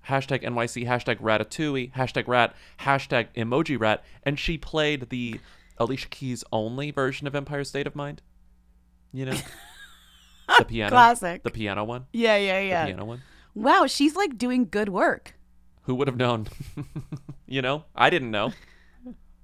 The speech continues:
Speaker 2: Well, that's so rude.
Speaker 1: I didn't know she
Speaker 2: <laughs>
Speaker 1: was
Speaker 2: That
Speaker 1: doing
Speaker 2: she was
Speaker 1: good
Speaker 2: doing good
Speaker 1: work.
Speaker 2: work?
Speaker 1: No, I didn't know she was doing good work.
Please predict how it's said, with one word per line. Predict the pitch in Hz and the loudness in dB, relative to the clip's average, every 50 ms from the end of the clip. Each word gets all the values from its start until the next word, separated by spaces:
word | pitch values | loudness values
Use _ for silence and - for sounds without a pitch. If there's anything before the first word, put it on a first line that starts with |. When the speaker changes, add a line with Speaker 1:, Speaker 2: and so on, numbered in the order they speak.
| - _ - - - - 339 - - - - - - - - | -20 _ -16 -12 -12 -12 -12 -14 -16 -8 -8 -8 -8 -6 -6
Speaker 2:
Well, | 240 - - | -8 -6 -6
that's | 202 214 - - - | -8 -8 -8 -8 -8
so | - 190 180 | -6 -6 -6
rude. | 160 147 160 165 175 202 | -6 -8 -8 -6 -4 -2
Speaker 1:
I | 190 110 | -2 -2
didn't | - 170 135 104 | -2 -4 -6 -6
know | - 92 92 | -6 -6 -6
she | - - | -8 -8
Speaker 2:
<laughs> | 95 | -4
Speaker 1:
was | 92 | -4
Speaker 2:
That | 226 220 | -4 -2
Speaker 1:
doing | - | -2
Speaker 2:
she | 226 | -4
was | 214 180 | -6 -4
Speaker 1:
good | - | -2
Speaker 2:
doing | 214 202 | -2 -2
good | 190 202 196 185 | 0 -2 0 0
Speaker 1:
work. | 185 196 240 | 2 2 2
Speaker 2:
work? | 262 | 2
Speaker 1:
No, | 254 120 | 2 0
I | |
didn't | 117 151 143 | -2 -2 -4
know | 143 156 | -6 -6
she | 156 - 123 | -6 -6 -8
was | 110 101 | -6 -6
doing | - 104 104 104 | -6 -8 -8 -6
good | 110 104 - | -8 -8 -8
work. | 123 117 104 - | -8 -10 -14 -16